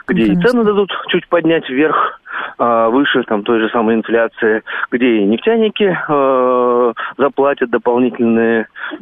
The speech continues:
Speaker 1: м, откажутся там от дополнительных д-, доходов и
Speaker 2: Мгм.
Speaker 1: будут вот вынуждены платить дополнительные налоги. А, и бюджет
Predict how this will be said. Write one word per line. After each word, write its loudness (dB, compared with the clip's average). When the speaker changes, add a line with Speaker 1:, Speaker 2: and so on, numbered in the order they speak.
Speaker 1:
м, 2
откажутся 0
там 0
от 0
дополнительных -2
д-, 2
доходов 0
и 4
Speaker 2:
Мгм. 0
Speaker 1:
будут 2
вот -2
вынуждены 0
платить -2
дополнительные 0
налоги. 0
А, 2
и 0
бюджет 0